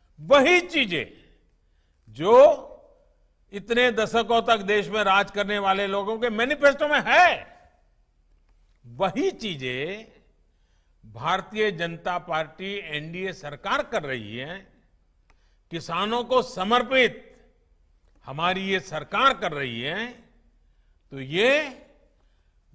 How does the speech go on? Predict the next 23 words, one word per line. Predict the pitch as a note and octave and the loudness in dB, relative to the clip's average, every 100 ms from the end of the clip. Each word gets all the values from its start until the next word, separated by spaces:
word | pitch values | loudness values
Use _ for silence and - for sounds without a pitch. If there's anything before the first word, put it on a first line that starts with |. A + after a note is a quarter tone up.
| - | -18
भांति-भांति | B2+ F3 G3 G3 B3 A#3+ C3+ B2+ D3+ F3 A3+ A3+ | -6 -4 -4 -4 -4 -4 -6 -10 -10 -10 -10 -10
के | C4 A#3 | -2 -2
भ्रम | C3+ - C#3 A3+ | -2 -8 -4 -4
फैला | B3 C4 C#4+ D4 | -4 -4 -2 -2
रहे | D4+ C#4 D4 | -2 -4 -6
हैं। | B3 B3+ - _ _ _ _ _ _ _ _ _ _ _ _ _ - | -12 -16 -20 _ _ _ _ _ _ _ _ _ _ _ _ _ -20
जिस | - F3 B3 D4+ D4+ - - - | -12 -4 0 0 -2 -6 -16 0
एपीएमसी | F3+ A3+ A3+ A#3 A3+ A3+ - A3 A3 | 2 2 0 0 0 0 -4 -6 -6
एक्ट | G#3+ A3 C4+ - | -2 0 0 0
को | A#3 | -2
लेकर | G3 F#3 D#3+ B2 - _ _ _ _ _ _ _ _ _ _ _ _ _ _ _ _ | -2 -2 -6 -10 -12 _ _ _ _ _ _ _ _ _ _ _ _ _ _ _ _
अब | D#3 | -4
ये | G#3 A#3+ | 2 6
लोग | B3+ B3+ | 8 8
राजनीति | A3+ A#3+ B3 C4+ C#4 F4 | 8 6 4 0 0 0
कर | E4+ D#4 | 2 0
रहे | C#4 G3 | -2 -4
हैं, | B2+ F#2 - _ _ _ _ _ _ _ _ _ _ _ - | -10 -18 -20 _ _ _ _ _ _ _ _ _ _ _ -2
एग्रीकल्चर | E3+ F#3 G3 G3 F#3+ - F#3 | 0 0 -2 -2 -2 -2 -6
मार्केट | D#3 D#3+ F3+ E3+ F3+ E3 F3+ | -6 -4 -2 -2 -6 -8 -8
के | |
प्रावधानों | D#3+ - D3+ D#3+ D3+ F3+ F#3+ G#3 | -10 -4 -4 -4 -6 -6 -6 -6
में | B3+ D4+ | -6 -8